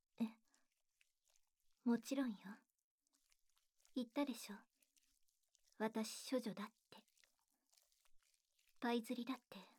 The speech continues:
初めてよ。つまりそれは、パイ釣りが上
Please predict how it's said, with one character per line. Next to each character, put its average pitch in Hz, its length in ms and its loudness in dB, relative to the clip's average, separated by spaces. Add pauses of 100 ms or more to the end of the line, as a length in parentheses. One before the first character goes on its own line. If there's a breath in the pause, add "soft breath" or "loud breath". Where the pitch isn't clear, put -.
(100)
初 247 300 0
め 247 100 8
て 233 120 -10
よ。 175 140 -14 (2000)
つ - 220 4
ま 247 140 8
り 185 120 0 (180)
そ 196 80 -4
れ 202 80 -2
は、 202 260 -4 (1200)
パ 262 140 4
イ 277 120 6
釣 277 140 4
り 277 120 6
が 175 120 2 (100)
上 247 120 0